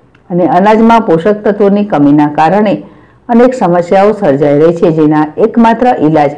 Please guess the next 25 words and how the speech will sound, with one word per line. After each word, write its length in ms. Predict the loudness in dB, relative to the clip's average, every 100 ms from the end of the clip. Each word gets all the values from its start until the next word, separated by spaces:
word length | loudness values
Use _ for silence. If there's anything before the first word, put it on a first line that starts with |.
| -10
પ્રાકૃતિક 680 | -2 0 2 0 0 -2 -2
ખેતીમાં 440 | -6 -2 -2 -2 -2
છે. 280 | -4 -4 -6 -18 -20 _ _ _
સાથે 260 | -2 2 4
મિલેટ્સ 480 | 4 4 4 2 -2
અન્નને 380 | -2 -2 0 -2
પણ 240 | -2 -2 -4
ખોરાકમાં 540 | -4 -4 -4 -2 -4
સામેલ 340 | -2 0 0
કરવા 360 | -2 -2 -2 -2
જણાવ્યું 540 | -4 -4 -4 -4 -2
હતું. 240 | -2 -4 -10 -12 _ _ _ _ _ _ _ _ _ -4
આ 80 | -2
પ્રસંગે 500 | 0 2 4 4 2
સંસદ 420 | 2 0 0 0
દીપસિંહ 420 | 0 -2 -2 0
રાઠોડ 400 | 0 0 0 2
અને 180 | 2 2
ધારાસભ્ય 640 | 0 0 0 -2 0 0
ગજેન્દ્રસિંહ 720 | 0 0 0 0 0 -2 -4
પરમારે 460 | -2 0 2 2 0
પ્રાસંગિક 640 | 0 -2 0 -2 -2 -4 -4
પ્રવચન 480 | -2 -2 -2 -6
કર્યા 340 | -8 -8 -6 -8
હતા. 240 | -10 -10